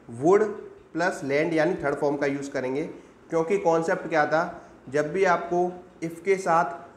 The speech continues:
past perfect दे तो हम हमेशा दूसरा वाला sentence है उसे हम किस में लिखते हैं, वुड plus main verb की थर्ड form में लिखते हैं।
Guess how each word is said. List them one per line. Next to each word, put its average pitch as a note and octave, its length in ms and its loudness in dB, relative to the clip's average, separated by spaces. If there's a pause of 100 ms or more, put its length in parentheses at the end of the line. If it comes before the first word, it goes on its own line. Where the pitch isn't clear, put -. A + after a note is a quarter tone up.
(160)
past F3 460 2
perfect E3+ 440 -2
दे D#3 180 -2 (460)
तो E3 120 0
हम E3 300 2
हमेशा D#3 460 2 (500)
दूसरा E3+ 300 -2
वाला F3 200 2
sentence D#3+ 520 2
है E3 280 -4 (320)
उसे E3 200 -4
हम D#3+ 120 2 (120)
किस E3 180 -6
में F3 120 0
लिखते E3 280 -2
हैं, F3+ 320 -2 (180)
वुड F#3 320 0
plus F3 280 0
main D#3+ 300 2
verb D#3 280 0
की F3 80 -8
थर्ड C#3+ 220 -6
form C#3+ 220 0
में D3+ 80 2
लिखते C#3 340 -4
हैं। C#3+ 160 0